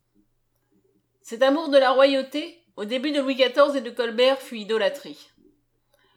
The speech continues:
L'effort du roi pour faire justice égale à tous, diminuer l'odieuse inégalité de l'impôt, lui donna le cœur du peuple.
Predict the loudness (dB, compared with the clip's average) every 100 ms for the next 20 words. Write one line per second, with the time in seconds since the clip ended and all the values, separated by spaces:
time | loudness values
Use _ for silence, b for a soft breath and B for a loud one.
0 | b -12 -10 -2 -2 0 0 2 0 -4
1 | -8 -8 -8 -10 -12 -12 -8 -2 -2 -2
2 | -8 -14 -14 -20 -20 _ _ -14 -4 0
3 | 2 0 -2 -4 -4 -6 -6 -6 -4 -2
4 | -4 -4 -4 -4 -4 -6 -14 -14 _ _
5 | _ -16 -8 -2 -2 -2 -4 -6 -6 -6
6 | -10 -10 -10 -16